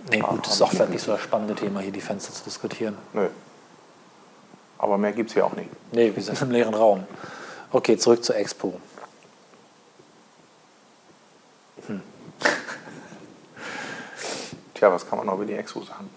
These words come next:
Speaker 2: Was hab ich denn noch, was hab ich mir da noch so
Speaker 1: Was
Speaker 2: angeguckt?
Speaker 1: gab's denn da eigentlich für Shows?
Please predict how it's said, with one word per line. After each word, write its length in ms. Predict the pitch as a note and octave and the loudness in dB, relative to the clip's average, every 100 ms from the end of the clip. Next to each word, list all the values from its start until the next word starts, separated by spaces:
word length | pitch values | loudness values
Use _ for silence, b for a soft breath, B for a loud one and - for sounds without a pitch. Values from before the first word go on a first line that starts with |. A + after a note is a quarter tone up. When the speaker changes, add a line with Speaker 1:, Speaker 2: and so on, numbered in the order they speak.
| B B B B B | B B B B B
Speaker 2:
Was 160 | A2 | 6
hab 100 | C#3+ | 6
ich 60 | D3 | 4
denn 120 | C3+ | 2
noch, 180 | C3 - - C3 | 2 0 -2 -2
was 140 | - | -2
hab 80 | D3 | -4
ich 80 | - | -4
mir 60 | |
da 100 | C#3+ | 0
noch 80 | A#2+ | 0
so 100 | A#2 | 2
Speaker 1:
Was 20 | - | 2
Speaker 2:
angeguckt? 240 | C3+ B2+ | 4 8
Speaker 1:
gab's 200 | D3 - | 8 8
denn 80 | C#3 | 6
da 60 | C3 | 6
eigentlich 260 | A#2+ B2 | 6 -2
für 100 | - | -2
Shows? 600 | B2 - C3 G2+ - - | 2 8 10 10 4 -2